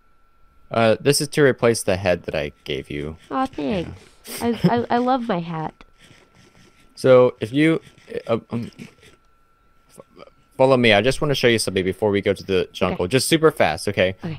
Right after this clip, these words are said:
Speaker 1: Um, because I
Speaker 2: Run,
Speaker 1: know,
Speaker 2: there's a
Speaker 1: like, I'm really
Speaker 2: creeper.
Speaker 1: excited for it. Don't blow up, please.
Speaker 2: I did, I didn't. The creeper
Speaker 1: Okay, good.
Speaker 2: did,
Speaker 1: Well,
Speaker 2: but I didn't.
Speaker 1: it's weird.
Speaker 2: What?
Speaker 1: There's two trees, like, right next to each other. I've never seen that.
Speaker 2: They're in love.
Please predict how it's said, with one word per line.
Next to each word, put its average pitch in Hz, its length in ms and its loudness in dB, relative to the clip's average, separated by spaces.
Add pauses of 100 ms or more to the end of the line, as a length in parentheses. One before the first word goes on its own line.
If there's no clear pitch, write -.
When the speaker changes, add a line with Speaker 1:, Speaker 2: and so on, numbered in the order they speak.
Speaker 1:
Um, 104 380 0
because 123 260 4
I 311 40 2 (140)
Speaker 2:
Run, 120 60 2
Speaker 1:
know, 117 180 4
Speaker 2:
there's 104 120 4
a - 60 0
Speaker 1:
like, - 120 2 (140)
I'm 349 160 4
really 113 160 4
Speaker 2:
creeper. 107 60 6
Speaker 1:
excited 95 380 -2
for 90 200 -4
it. - 200 -8 (1300)
Don't 101 160 2
blow 95 240 2
up, 82 180 -2
please. - 420 -6
Speaker 2:
I 170 60 -2
did, 165 300 -10
I 160 80 -4
didn't. 214 340 -16 (720)
The - 60 -16
creeper - 280 -4
Speaker 1:
Okay, 85 60 -2
good. - 160 -6
Speaker 2:
did, - 80 -16
Speaker 1:
Well, 156 160 6
Speaker 2:
but - 160 -6
I 151 140 -2
didn't. - 240 -18
Speaker 1:
it's - 80 -20
weird. 117 500 -2 (920)
Speaker 2:
What? 165 220 -6 (680)
Speaker 1:
There's 143 180 -4
two 196 200 0
trees, 147 360 -4
like, 92 140 -6
right 104 160 -2
next 113 220 -8
to 95 80 -6
each - 160 -10
other. 90 160 -6
I've 113 100 -2
never 147 180 -6
seen - 280 -8
that. - 60 -6
Speaker 2:
They're 320 160 2
in 320 100 2
love. 330 360 -4